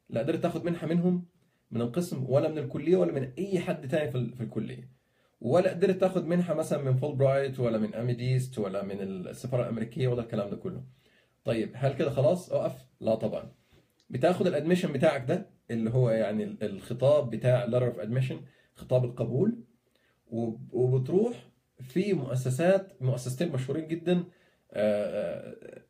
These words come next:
في مصر بيقدموا منح، آه، يمكن مش كتير قوي،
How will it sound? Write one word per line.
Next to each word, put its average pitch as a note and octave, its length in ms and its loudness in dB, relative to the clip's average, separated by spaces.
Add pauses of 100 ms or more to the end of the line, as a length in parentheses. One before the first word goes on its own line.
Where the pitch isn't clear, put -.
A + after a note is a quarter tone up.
(260)
في - 120 -2
مصر F3+ 340 2 (600)
بيقدموا C3+ 800 2 (140)
منح، C3 420 0
آه، D3+ 160 4
يمكن E3+ 260 0
مش C3+ 200 -4
كتير E3+ 380 2
قوي، E3 400 2